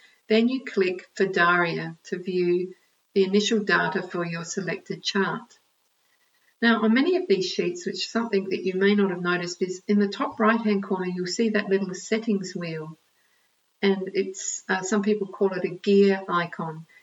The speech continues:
If you click on that gear icon in the upper right, you can choose either standard Fedaria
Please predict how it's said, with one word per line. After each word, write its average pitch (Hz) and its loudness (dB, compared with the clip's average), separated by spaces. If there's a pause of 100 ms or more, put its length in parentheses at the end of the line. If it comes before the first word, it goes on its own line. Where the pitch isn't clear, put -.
If 202 -6
you 330 -2
click 269 -6
on 202 4
that 185 0
gear 202 2
icon 170 -4
in 180 -4
the 180 -8 (120)
upper 196 -4
right, 175 -2
you 202 -2
can 196 -2
choose 214 0
either 202 2
standard 226 -2
Fedaria 175 -2